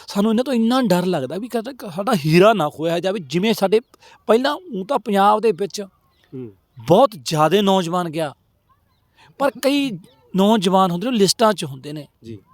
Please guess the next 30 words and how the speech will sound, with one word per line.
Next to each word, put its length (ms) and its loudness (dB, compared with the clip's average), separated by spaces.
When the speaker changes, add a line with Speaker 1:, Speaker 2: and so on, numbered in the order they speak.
Speaker 1:
ਉਹ 60 -12
ਕਿਤੇ 220 -2
ਬਾਈ 360 2
ਵੀ 140 -12
ਨਾ 120 -12
ਲਿਸਟ 300 -8
'ਚ 120 -8
ਆ 80 0
ਜਾਏ, 80 -4
ਸਾਨੂੰ 240 -6
ਇਹ 140 -2
ਬਹੁਤ 440 -6
ਡਰ 220 -2
ਆ। 60 -2
ਸਾਨੂੰ 280 -6
ਜੇਲ੍ਹਾਂ 260 0
ਤੋਂ 120 -6
ਅਸੀਂ 140 -6
ਡਰਦੇ 400 0
ਨਹੀਂ, 180 -6
ਸਾਥੋਂ 280 -6
ਦੋ 280 4
ਮਹੀਨੇ 300 0
ਕਟਾ 260 -2
ਲਓ, 220 -4
ਸਾਥੋਂ 220 -4
ਤਿੰਨ 320 0
ਮਹੀਨੇ 260 0
ਕਟਾ 260 0
ਲਓ, 200 -2